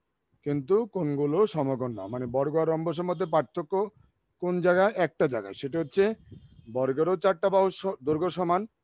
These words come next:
রম্বসেরও চারটা বাহুর দৈর্ঘ্য সমান, কিন্তু পার্থক্য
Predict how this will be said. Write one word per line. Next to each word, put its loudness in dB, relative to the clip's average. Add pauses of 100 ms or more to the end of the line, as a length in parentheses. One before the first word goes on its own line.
(420)
রম্বসেরও 2
চারটা 4
বাহুর 4
দৈর্ঘ্য 2
সমান, -2 (560)
কিন্তু -2 (840)
পার্থক্য -2